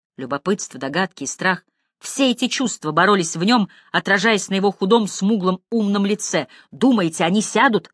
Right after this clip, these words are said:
«Во всяком случае, попытку сделают. Что там у вас?» «Осветительные ракеты. Парочка пиреновых». Он бросил их возле плиты. «Надеюсь, не замёрзли.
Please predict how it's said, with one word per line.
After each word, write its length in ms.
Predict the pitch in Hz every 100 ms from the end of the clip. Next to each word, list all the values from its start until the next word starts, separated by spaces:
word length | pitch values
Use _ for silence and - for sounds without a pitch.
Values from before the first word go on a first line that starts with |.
| _ _ _
«Во 140 | 123 127
всяком 300 | - 131 135
случае, 300 | 156 - 156
попытку 380 | 160 165 -
сделают. 480 | 170 185 196 127 - _ _ _ _
Что 220 | - 247
там 180 | 156 135
у 40 |
вас?» 320 | 117 107 - _ _ _ _ _
«Осветительные 680 | 139 - 175 175 165 160 156
ракеты. 460 | 165 165 147 233 _ _ _ _ -
Парочка 460 | 180 170 - 180
пиреновых». 640 | 165 180 190 147 123 - - _ _ _
Он 240 | 143 156 151 _ -
бросил 500 | 139 180 175 - 143
их 260 | - 131
возле 280 | 135 143 135
плиты. 380 | 143 151 - 135
«Надеюсь, 520 | 120 143 151 139 - - _ _ -
не 120 | 143
замёрзли. 580 | 147 165 151 117 123